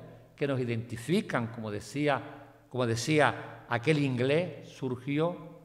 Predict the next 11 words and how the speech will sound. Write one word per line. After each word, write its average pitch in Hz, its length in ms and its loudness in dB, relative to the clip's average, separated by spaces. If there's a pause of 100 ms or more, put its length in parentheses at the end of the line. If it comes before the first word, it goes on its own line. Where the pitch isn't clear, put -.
una 170 680 -4
población 123 800 0 (380)
mixta. - 760 -2 (800)
De 151 80 -2
tal 190 140 8
manera 220 320 6
que 180 100 2
otro 190 200 4
de 185 80 4
los 147 100 2
viajeros 151 560 -2